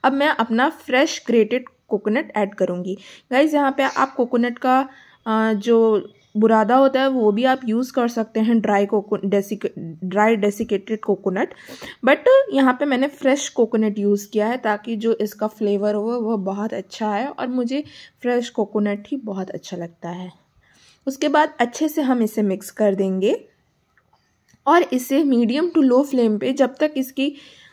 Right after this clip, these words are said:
कंसिस्टेंसी थिक ना हो जाए तब तक हम इसे पकाएंगे medium to low flame में।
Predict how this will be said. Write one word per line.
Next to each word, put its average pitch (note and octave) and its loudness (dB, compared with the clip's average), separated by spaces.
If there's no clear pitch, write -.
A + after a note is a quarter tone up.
कंसिस्टेंसी A#3+ 0
थिक D4+ -2
ना C4+ 2
हो G#3 0
जाए A3+ -6
तब A#3+ -8
तक C#4+ -2
हम C#4 -2
इसे C#4+ -4
पकाएंगे F#3+ -4
medium G3 0
to D4 0
low G#3+ 2
flame G3 -8
में। F3+ -12